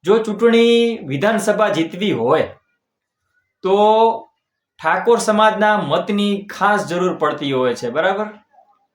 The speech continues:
જો ઠાકોર સમાજના મત ડિવાઈડ થાય,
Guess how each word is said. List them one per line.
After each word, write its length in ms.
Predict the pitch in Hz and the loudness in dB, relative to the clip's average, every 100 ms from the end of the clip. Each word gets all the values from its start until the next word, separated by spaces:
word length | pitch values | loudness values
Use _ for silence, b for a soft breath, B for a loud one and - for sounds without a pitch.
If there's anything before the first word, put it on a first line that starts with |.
| _ _ _ - | _ _ _ -4
જો 180 | 160 208 | 0 0
ઠાકોર 420 | 165 160 160 233 | -2 -4 2 2
સમાજના 520 | 233 226 220 220 214 | 2 2 2 2 0
મત 320 | 190 196 202 | 2 -2 -2
ડિવાઈડ 540 | 175 165 190 190 160 - | -2 0 4 2 0 -2
થાય, 360 | 165 175 170 | 0 0 -2